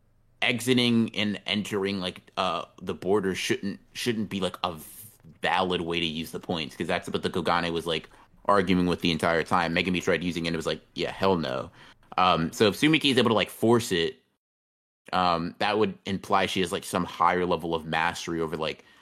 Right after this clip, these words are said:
the Culling Game's intricate rules more than anybody else.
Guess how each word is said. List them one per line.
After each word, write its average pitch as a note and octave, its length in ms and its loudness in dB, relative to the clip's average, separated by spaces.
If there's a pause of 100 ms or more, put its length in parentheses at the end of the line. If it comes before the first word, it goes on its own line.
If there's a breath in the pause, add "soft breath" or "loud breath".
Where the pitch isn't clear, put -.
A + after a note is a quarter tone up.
(120)
the F2+ 60 -2
Culling F2 320 0
Game's E2+ 320 0
intricate D#2+ 360 -4
rules D#2+ 440 -2
more D#2+ 260 -2
than D#2+ 140 -2
anybody D2+ 360 -2
else. D2 420 -2